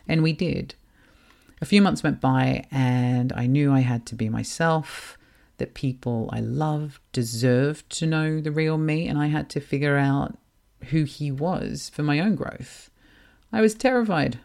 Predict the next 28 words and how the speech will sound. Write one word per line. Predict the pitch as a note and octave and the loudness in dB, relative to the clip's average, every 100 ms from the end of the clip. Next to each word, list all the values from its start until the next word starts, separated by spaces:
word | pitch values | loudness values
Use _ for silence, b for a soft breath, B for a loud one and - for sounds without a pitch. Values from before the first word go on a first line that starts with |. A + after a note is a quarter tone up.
| _ _ | _ _
<laughs> | _ - | _ 0
I | E3+ | 4
had | D3 F#3 F3+ D#3 D#3 D3 - - | 8 8 8 6 2 -2 -10 -10
the | C3+ C#3+ C#3+ | -8 -2 -2
conversations | C#3 - E3+ E3 C#3+ C3+ C#3 C3+ - | -2 0 0 0 0 0 2 2 0
in | D3 | 0
my | D3 | 2
head | C#3+ A#2+ - B B _ | 2 0 -4 B B _
over | D#3+ D#3+ E3 E3+ - | 2 4 2 0 0
and | A#2+ - - | -4 -4 2
over | D3 C#3 D3+ C#3 - | 4 4 2 0 -2
and | A2+ - _ _ _ | -4 -4 _ _ _
over | C#3 D3+ C3 B2 | 0 2 2 -2
again. | A#2 A#2 - C3+ b b b - | -2 -4 -8 -10 b b b -2
Every | C#3+ F3+ | 0 0
time | - E3 D#3 | 2 2 2
I | D3 | 0
thought | C#3 C3 | 0 0
about | B2+ - | 0 -2
telling | - B2+ B2 | -2 0 2
my | A#2+ | 2
mum | B2+ C#3 | 4 4
in | B2+ | 2
particular | B2 - D#3 - C3 B2 | -2 -6 -6 -2 -2 0
that | A#2+ | -2
I | A#2 | -4
was | A#2 | -4
gay, | - F3+ C#3+ | -2 0 0